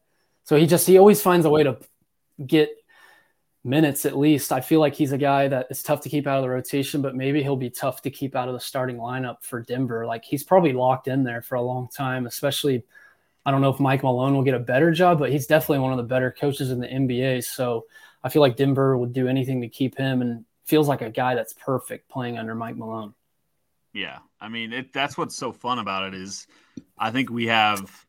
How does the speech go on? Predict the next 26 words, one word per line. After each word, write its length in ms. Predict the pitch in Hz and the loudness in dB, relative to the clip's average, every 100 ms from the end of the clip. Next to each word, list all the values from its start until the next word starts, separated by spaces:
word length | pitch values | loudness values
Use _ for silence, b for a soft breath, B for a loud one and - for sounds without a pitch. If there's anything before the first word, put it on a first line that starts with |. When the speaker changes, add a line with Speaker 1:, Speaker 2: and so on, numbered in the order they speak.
| _ _ - | _ _ -16
Speaker 2:
a 80 | 110 | -16
five 440 | - 120 123 120 | 0 6 6 6
to 80 | 107 | -2
ten 320 | 101 - 143 120 | -8 -2 -2 -2
year 180 | 117 113 | -6 -8
stretch 540 | - - 123 120 - | -12 -8 -6 -6 -6
of, 120 | 101 | -10
like, 240 | 98 95 95 - - _ _ _ _ _ _ | -6 -6 -8 -12 -20 _ _ _ _ _ _
Christian 320 | - 156 151 131 | -4 -4 -2 2
Brown 200 | 131 120 | 4 2
is 80 | |
gonna 140 | 107 117 | -2 -6
be 100 | 113 | -6
playing 380 | 107 120 110 104 | -6 -4 -2 -4
in 300 | 98 92 95 | -6 -8 -6
massive 640 | 104 117 120 - 113 113 107 | -2 -2 -2 -6 -8 -10 -12
playoff 540 | - 113 107 101 98 - | -8 -4 -2 -2 -6 -8
games 680 | 110 95 82 80 - - - _ _ _ _ _ | -8 -8 -10 -14 -16 -16 -20 _ _ _ _ _
for 460 | _ 101 92 90 90 _ | _ -6 -4 -4 -8 _
a 120 | 101 95 | -14 -12
really 300 | 98 110 101 | -8 -6 -6
long 280 | 98 87 | -6 -8
time. 300 | - 98 - - | -8 -10 -10 -18
So, 480 | - - 104 98 95 b b b b b b - | -14 -6 -4 -4 -8 b b b b b b -8
uh, 500 | 110 107 104 101 98 _ - | -4 0 0 0 -4 _ 0
yeah, 280 | 165 98 | 2 2